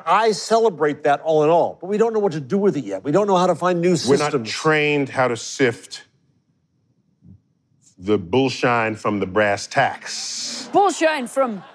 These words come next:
Speaker 3: brass tacks. Now, Neil, it is time for the game
Speaker 2: <laughs>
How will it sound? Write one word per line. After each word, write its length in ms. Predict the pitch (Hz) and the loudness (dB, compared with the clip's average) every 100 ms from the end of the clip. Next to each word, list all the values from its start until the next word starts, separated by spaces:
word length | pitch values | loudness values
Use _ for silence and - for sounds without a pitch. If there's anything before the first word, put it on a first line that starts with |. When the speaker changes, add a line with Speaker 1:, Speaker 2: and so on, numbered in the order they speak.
| - | -2
Speaker 3:
brass 260 | 285 277 - | 2 2 0
tacks. 340 | 294 254 - - | 0 0 -4 -8
Now, 460 | 233 262 415 508 480 | -2 0 0 0 0
Neil, 420 | 359 269 190 175 180 | 0 2 2 0 0
it 80 | 269 | -2
is 160 | 285 | -2
time 500 | 330 370 427 427 370 - _ _ | 2 2 2 0 -2 -8 _ _
for 260 | - 330 349 | -8 -2 0
the 80 | 320 | 0
game 640 | 220 415 453 403 294 254 | -2 -2 0 0 -2 -2
Speaker 2:
<laughs> 100 | 254 | -2